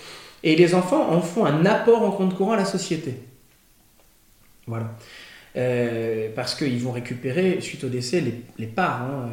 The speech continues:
Euh, alors, soit ils étaient déjà associés, soit ils récupèrent avec le décès les, les parts de leur auteur. Euh, d'ailleurs, on pourrait imaginer qu'ils, qu'ils aient été associés dès le départ, ne serait-ce que pour une part, pour pouvoir faire cet apport en compte courant. Ça fait partie des débats que,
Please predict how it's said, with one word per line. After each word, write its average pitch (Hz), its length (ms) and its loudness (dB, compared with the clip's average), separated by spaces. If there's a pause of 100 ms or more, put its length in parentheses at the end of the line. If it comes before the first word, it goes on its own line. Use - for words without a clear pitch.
Euh, 110 480 -6
alors, 101 140 -10
soit 185 260 6
ils 123 180 2
étaient 139 160 -2
déjà 131 200 -2
associés, 202 600 -2
soit - 240 0
ils 156 80 4
récupèrent 151 480 -2
avec 135 200 -6
le 135 60 -2
décès 139 280 -2
les, 127 140 -4
les 123 140 -2
parts 156 240 -4
de 143 60 -2
leur 131 160 0
auteur. 127 300 -6 (480)
Euh, 107 360 -6
d'ailleurs, 143 300 0
on 143 60 0
pourrait 156 260 0
imaginer 147 400 2
qu'ils, - 240 -10
qu'ils 135 240 -8
aient 139 60 0
été 135 320 -6
associés 135 420 -6
dès 170 140 4
le 156 60 2
départ, 165 440 -2
ne 180 140 4
serait-ce 233 260 -2
que - 80 -2
pour 160 240 -4
une 151 180 -2
part, 185 360 -4 (240)
pour 190 140 -4
pouvoir 180 340 2
faire 160 160 -10
cet - 140 -6
apport 151 240 -6
en 151 60 -2
compte 147 200 -4
courant. 127 220 -6
Ça 131 100 -8
fait 135 80 -8
partie 139 320 -8
des 135 140 -2
débats 135 260 2
que, 131 320 -2